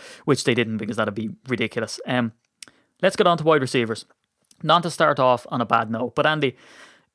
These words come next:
um, you know, you're good for an honest opinion. Um, you've made your feelings known on the wide receivers. When you look at who they went with here, noting that they've dropped players that we said that had probably a bigger upside to Kumerow, and we thought they'd go with Kumerow as a safe option.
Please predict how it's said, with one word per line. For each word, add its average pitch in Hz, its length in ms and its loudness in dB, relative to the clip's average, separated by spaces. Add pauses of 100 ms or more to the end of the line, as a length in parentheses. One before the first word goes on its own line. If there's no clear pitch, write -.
(100)
um, 131 280 0 (340)
you 156 100 -2
know, 151 80 4
you're 135 160 2
good 165 200 2
for 175 140 0
an 151 80 0
honest 143 240 -2
opinion. 123 560 -2 (100)
Um, 117 480 -4 (120)
you've 127 280 0
made 143 220 0
your 147 80 -2
feelings 131 320 -2
known 123 340 0
on 127 140 -2
the 117 80 -4
wide 113 220 0
receivers. 117 560 -2 (800)
When 151 180 0
you 185 160 0
look 196 280 0
at 151 200 2
who 151 220 0
they 139 160 2
went 120 380 0
with 123 140 0
here, 110 380 -2
noting 139 640 0
that 120 220 2
they've 117 500 -4
dropped 135 280 -2
players 123 420 2
that 113 260 -2
we 127 160 -2
said 117 400 -2
that 113 280 -2
had 117 460 -2
probably 117 260 -2
a 107 40 -6
bigger 117 320 2
upside 135 360 2
to - 40 -16
Kumerow, 147 420 0
and 127 80 2
we 120 60 0
thought 113 240 0
they'd 117 120 -2
go 120 120 0
with 113 140 -4
Kumerow 123 340 0
as 107 100 -8
a 117 60 -10
safe 117 300 -2
option. 113 300 -2